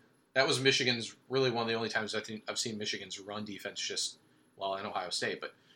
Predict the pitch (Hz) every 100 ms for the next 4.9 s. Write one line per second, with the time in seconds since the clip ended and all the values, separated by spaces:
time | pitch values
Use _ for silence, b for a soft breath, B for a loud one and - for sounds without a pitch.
0 | - 104 - 92 - _ _ _ _ _
1 | - 120 117 117 110 98 98 - 101 101
2 | - _ _ _ _ _ - 98 98 98
3 | 95 _ _ _ _ - 143 131 139 156
4 | 139 135 151 147 135 147 139 127 113